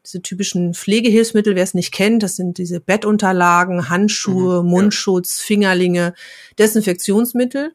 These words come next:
Speaker 1: Und in der Pandemie zum Beispiel war das für uns ein Vorteil, dass wir aus der Apotheke kommen.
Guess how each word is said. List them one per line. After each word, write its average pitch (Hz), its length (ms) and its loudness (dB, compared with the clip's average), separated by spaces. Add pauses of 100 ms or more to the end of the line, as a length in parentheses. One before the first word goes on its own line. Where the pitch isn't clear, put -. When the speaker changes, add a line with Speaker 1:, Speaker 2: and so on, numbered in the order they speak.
(500)
Speaker 1:
Und 202 280 4
in 196 120 4
der 190 100 6
Pandemie 202 520 4
zum 302 220 -4
Beispiel 269 640 0
war 196 100 0
das 196 180 -2
für 240 120 -2
uns 302 180 0
ein 240 160 0
Vorteil, 240 520 0
dass 208 240 -4
wir 208 160 0
aus 208 120 -4
der 196 120 -4
Apotheke 202 600 0
kommen. 302 560 0